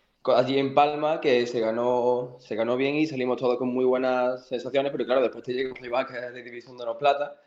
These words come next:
y claro, se, <laughs> se equiparon las fuerzas, incluso, vaya, todo el partido fue bastante guerreado y, pues claro, al final la calidad, pues, es lo que hizo que se llevaran el partido, pero de todos los partidos estamos aprendiendo cosas,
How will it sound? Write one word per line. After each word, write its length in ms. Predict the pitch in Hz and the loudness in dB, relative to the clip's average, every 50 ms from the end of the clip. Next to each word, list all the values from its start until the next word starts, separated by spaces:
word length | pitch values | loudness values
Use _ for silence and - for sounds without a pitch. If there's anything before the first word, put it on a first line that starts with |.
| _ _ _ _ _ _ _ _ - | _ _ _ _ _ _ _ _ -8
y 440 | 139 139 123 120 117 117 120 113 117 | -4 -2 0 2 2 4 4 4 4
claro, 240 | 120 120 139 147 - | 2 0 0 0 0
se, 380 | - 113 110 110 107 107 104 | 0 -2 -2 -2 -2 -4 -8
<laughs> 600 | 104 - - - - - - - - - - - - | -10 -12 -14 -14 -16 -18 -20 -20 -20 -20 -20 -18 -10
se 120 | - 131 | -6 -2
equiparon 400 | 123 123 123 123 135 135 139 139 | 0 2 4 6 6 6 6 4
las 120 | 143 139 131 | 0 2 4
fuerzas, 560 | 147 147 143 143 - 151 147 147 151 147 151 | 4 4 4 4 2 2 4 4 4 2 0
incluso, 640 | 147 147 151 143 143 131 135 135 123 123 120 117 120 | -2 -2 -2 -2 -2 0 2 2 4 4 4 4 2
vaya, 380 | 123 131 143 131 110 110 - - | 2 2 0 0 -2 -4 -8 -6
todo 140 | - 117 123 127 | 0 2 2 2
el 60 | 123 | 2
partido 400 | 131 131 131 - 139 135 135 131 | 2 0 0 0 0 0 0 0
fue 600 | 131 135 131 127 131 131 131 135 135 135 - - - _ - | 0 0 0 0 0 0 -2 -4 -6 -8 -10 -14 -20 _ -4
bastante 400 | - 131 131 147 135 131 - 135 | -2 0 0 0 0 0 0 0
guerreado 480 | 131 131 127 139 143 156 160 - - - - - _ _ _ _ _ _ _ _ | 0 0 0 2 2 2 2 0 -4 -8 -16 -20 _ _ _ _ _ _ _ _
y, 520 | - 147 147 143 139 139 139 139 135 131 127 | 0 4 4 4 4 2 0 0 0 0 -2
pues 320 | - _ - 123 117 113 | -4 _ 0 2 2 4
claro, 200 | - 123 127 143 | 4 4 4 4
al 60 | 139 | 4
final 160 | - 117 117 120 | 2 0 -2 -2
la 80 | 113 | 0
calidad, 300 | 123 127 127 120 123 127 | 0 0 2 2 2 2
pues, 520 | 127 135 131 123 117 117 110 107 107 110 117 123 123 - - | 2 4 4 4 4 2 2 -2 -4 -6 -10 -14 -16 -14 -10
es 100 | 98 110 | -6 -6
lo 100 | 117 117 | -4 -4
que 80 | 123 120 | -2 -4
hizo 180 | 120 123 113 | -4 -4 -8
que 60 | 117 | -10
se 100 | 117 123 | -6 -2
llevaran 260 | 113 117 120 120 120 120 | 0 0 0 0 0 -2
el 160 | 120 117 117 | -2 -2 0
partido, 360 | 117 117 - 147 147 131 107 | -2 -2 0 0 0 0 0
pero 140 | 107 104 113 | -2 -4 -6
de 140 | 110 113 113 | -6 -6 -4
todos 220 | 113 117 123 123 | -2 0 2 4
los 100 | 131 139 | 4 2
partidos 340 | 135 139 131 - 139 143 139 135 | 2 -2 -4 -4 -2 -4 -4 -4
estamos 180 | 143 135 127 | -4 -6 -8
aprendiendo 400 | 127 131 120 123 127 127 123 127 | -8 -8 -8 -8 -6 -4 -2 2
cosas, 400 | - 151 147 147 - 151 202 - | 4 4 4 4 0 -6 -8 -10